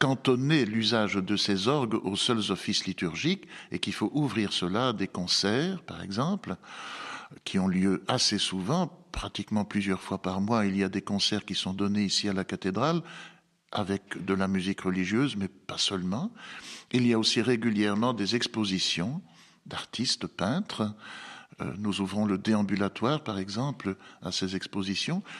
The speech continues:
Et si vous allez voir, pour le moment, nous sommes dans une période préparatoire à Noël,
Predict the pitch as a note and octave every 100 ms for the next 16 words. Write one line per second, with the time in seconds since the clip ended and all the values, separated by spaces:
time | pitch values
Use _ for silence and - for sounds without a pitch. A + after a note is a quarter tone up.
0 | - A2+ - E3+ C#3 B2+ A2 G#2+ G#2+ -
1 | B2+ A#2 G#2+ G#2 G#2 G#2+ G2 F#2 - G#2+
2 | G#2 G2 F#2+ G2 A2+ A2+ A2 - G#2 G2+
3 | G#2 - G2+ G2+ G#2 A2+ F3